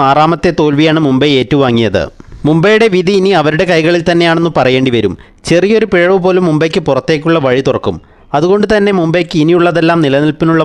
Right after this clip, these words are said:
പോരാട്ടങ്ങളാണ്. അഞ്ച് മത്സരങ്ങളാണ് മുംബൈക്ക് ഇനി ബാക്കിയുള്ളത്. ഇവയെല്ലാം അവർക്ക്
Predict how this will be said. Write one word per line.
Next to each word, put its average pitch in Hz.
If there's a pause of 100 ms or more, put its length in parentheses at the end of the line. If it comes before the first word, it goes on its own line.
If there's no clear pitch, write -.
പോരാട്ടങ്ങളാണ്. 127 (520)
അഞ്ച് 180
മത്സരങ്ങളാണ് 190
മുംബൈക്ക് 156
ഇനി 156
ബാക്കിയുള്ളത്. 123 (480)
ഇവയെല്ലാം 190
അവർക്ക് 170